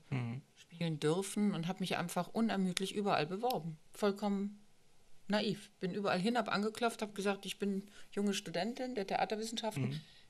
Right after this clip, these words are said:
Speaker 2: "Wenn Sie mich nicht vorsprechen lassen, ist das Ihr Problem, weil da verpassen Sie was."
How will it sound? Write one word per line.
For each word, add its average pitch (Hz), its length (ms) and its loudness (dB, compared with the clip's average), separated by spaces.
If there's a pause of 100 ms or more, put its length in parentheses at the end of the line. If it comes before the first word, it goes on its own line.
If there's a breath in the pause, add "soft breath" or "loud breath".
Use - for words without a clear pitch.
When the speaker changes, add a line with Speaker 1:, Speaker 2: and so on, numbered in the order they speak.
Speaker 2:
"Wenn 220 160 8
Sie 214 120 4
mich 226 160 4
nicht 233 100 2
vorsprechen 180 500 2
lassen, 170 240 4
ist 196 160 -2
das 202 140 0
Ihr 233 120 6
Problem, 180 480 0
weil 175 100 4
da 175 80 2
verpassen 190 540 2
Sie 143 180 2
was." 135 320 2